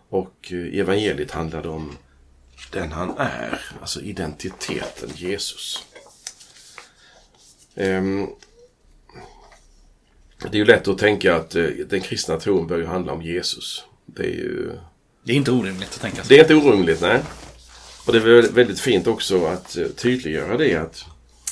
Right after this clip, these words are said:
Speaker 1: ehm, i den kristna trons historia, också i kyrkans historia, så har det, har frågan varit om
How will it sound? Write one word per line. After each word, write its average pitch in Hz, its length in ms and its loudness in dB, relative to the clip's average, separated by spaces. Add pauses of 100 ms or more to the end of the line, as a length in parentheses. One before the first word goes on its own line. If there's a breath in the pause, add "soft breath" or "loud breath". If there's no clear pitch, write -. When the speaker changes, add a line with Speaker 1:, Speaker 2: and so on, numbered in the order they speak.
(280)
Speaker 1:
ehm, 76 280 -12 (880 loud breath)
i 101 100 2
den 92 140 2
kristna 90 320 -4
trons 85 300 -2
historia, 85 640 -4
också 87 320 -10
i 78 180 -12
kyrkans 78 360 -10
historia, 80 460 -10
så 73 160 -14
har 76 120 -12
det, 80 200 -10
har 80 140 -10
frågan 80 380 0
varit 71 300 -10
om 71 240 -16